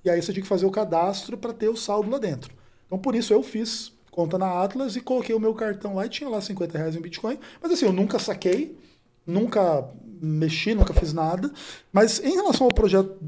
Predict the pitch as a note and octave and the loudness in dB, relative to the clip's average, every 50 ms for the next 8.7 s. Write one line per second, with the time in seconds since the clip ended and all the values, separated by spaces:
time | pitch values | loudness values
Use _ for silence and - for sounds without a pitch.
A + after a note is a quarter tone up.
0 | - - - G3 F#3+ F3+ D#3+ D3+ - - F#3 G3+ D4 E4 A#3+ D3 D#3 - - F4+ | -12 -4 2 2 4 4 6 4 4 4 4 2 2 2 0 -2 -4 -2 -2 0
1 | C4+ D3 B2 B2 A2+ - - - - - - - - - _ _ _ _ - F3 | 0 0 -2 -2 -4 -6 -6 -4 -4 -2 -2 -2 -4 -6 _ _ _ _ 0 2
2 | F3 F3+ G#3 B3+ - D4+ D#4+ - - - - G#3 A3 B3 C4 C4+ C#4 - - - | 4 4 4 4 2 2 4 6 6 6 6 4 4 4 2 0 -4 -8 -10 -2
3 | A3 F#3 F3 F3 F3 F3+ F3 D#3+ D3+ C#3+ C#3+ - - - B2 - - - F#2+ F#2 | 0 2 2 2 2 0 0 0 0 0 0 -2 -2 -4 -6 -6 -8 -10 -12 -14
4 | - - - - - - - - - - - - - _ _ _ - G3 C#4+ D4+ | -14 -16 -18 -20 -20 -20 -4 0 0 0 0 -2 -18 _ _ _ 0 4 4 6
5 | D#4 D4+ F3+ B2+ A2+ A#2+ A#2+ - D3 D#3+ F3 D#3+ - D#3+ F#3+ A#3+ C4 C4 - B3+ | 6 4 2 0 -2 -6 -6 -4 -2 -2 -4 -4 -4 -2 -2 0 -2 -2 -2 -2
6 | C4 B3+ A#3+ F#3+ D#3 C3+ C#3+ E3+ G#3 G3 F3+ G3+ F3+ C#3+ C3 C3+ D3+ D#3+ E3+ F3+ | -2 -2 -2 -2 -4 -4 -2 -2 -2 -2 0 -2 -2 -2 -2 -2 0 0 0 0
7 | F3+ - - - - _ _ _ - - A3+ B3+ C#4 C#4 G3 A#3 A#3 A#3 - - | -2 -6 -12 -20 -20 _ _ _ -6 -4 -4 -2 -2 -2 -2 -4 -4 -4 -8 -14
8 | - C#3+ D3 D#3+ E3 D#3+ D#3 - - - - D#3 - | -10 -8 -6 -6 -4 -6 -6 -8 -8 -8 -10 -10 -12